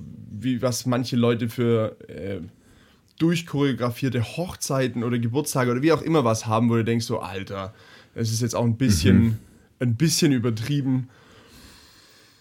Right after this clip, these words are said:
Speaker 1: Hm. Das würde ich eigentlich also sagen. Aber was ich viel interessanter finde, ähm,
Speaker 2: Mhm.
Speaker 1: nämlich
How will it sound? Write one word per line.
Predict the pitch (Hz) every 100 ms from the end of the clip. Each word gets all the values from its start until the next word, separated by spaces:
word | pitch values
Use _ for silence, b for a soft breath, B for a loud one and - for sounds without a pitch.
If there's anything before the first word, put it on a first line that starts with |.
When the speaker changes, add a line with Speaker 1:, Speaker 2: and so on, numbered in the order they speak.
| b b _ -
Speaker 1:
Hm. | 190 175 135 82 B B B B B B - _
Das | 185 -
würde | 170 156
ich | 160
eigentlich | 160
also | 151 127
sagen. | 147 143
Aber | 135 143 143
was | 151
ich | 151
viel | 147 139
interessanter | 139 127 165 160
finde, | - 139 180 196 -
ähm, | 135 131 135 131 131
Speaker 2:
Mhm. | 104 107 131 B B B B B _ _ _ _ _ _ _ _ _ _ _ - - - _ _ _ _ _ _ -
Speaker 1:
nämlich | 135 135 135 131 131 135 127 113 -